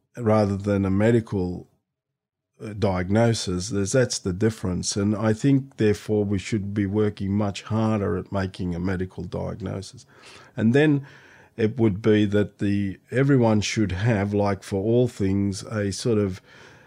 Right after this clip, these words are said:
at least the thumbnail view of what's effective at what level of obesity. And, and the, the interventions, like the N H and M R C has a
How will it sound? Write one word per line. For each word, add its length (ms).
at 80
least 220
the 100
thumbnail 720
view 340
of 100
what's 300
effective 640
at 120
what 340
level 380
of 120
obesity. 720
And, 320
and 300
the, 180
the 220
interventions, 800
like 160
the 140
N 100
H 260
and 140
M 160
R 160
C 320
has 300
a 140